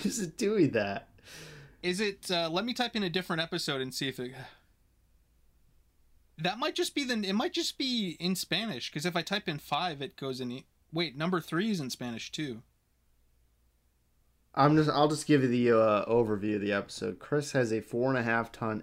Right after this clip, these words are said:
Speaker 1: S U V drive over him as he lies on a bed of eight-inch nails.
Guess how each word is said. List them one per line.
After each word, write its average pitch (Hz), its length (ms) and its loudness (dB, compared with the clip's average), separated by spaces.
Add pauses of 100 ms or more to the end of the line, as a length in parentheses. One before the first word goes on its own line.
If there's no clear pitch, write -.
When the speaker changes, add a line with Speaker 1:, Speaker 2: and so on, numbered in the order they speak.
Speaker 1:
S 113 260 -4
U 131 140 0
V 113 280 -2
drive 107 540 -2
over 120 380 2
him 107 360 -4 (460)
as 117 240 0
he 120 80 0
lies 113 420 2
on 110 140 -2
a 107 60 -2
bed 107 300 2
of 101 100 -4 (160)
eight-inch 113 580 0
nails. 101 760 -4